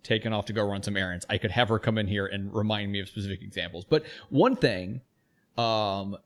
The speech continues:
she has a friend of hers that's her age, um,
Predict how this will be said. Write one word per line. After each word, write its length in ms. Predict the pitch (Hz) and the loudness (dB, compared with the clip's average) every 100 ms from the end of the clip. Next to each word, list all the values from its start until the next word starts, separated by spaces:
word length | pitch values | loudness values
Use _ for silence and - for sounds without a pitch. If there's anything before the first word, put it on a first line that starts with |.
| _ | _
she 180 | - 147 | -2 2
has 100 | 143 | 2
a 40 | 143 | 2
friend 200 | 123 104 | 2 0
of 60 | |
hers 160 | 110 107 | 2 0
that's 140 | 107 | -2
her 160 | - 110 | -2 -2
age, 360 | 87 87 - - _ _ 98 | -2 -6 -10 -18 _ _ -14
um, 480 | 90 87 85 90 | -12 -12 -12 -14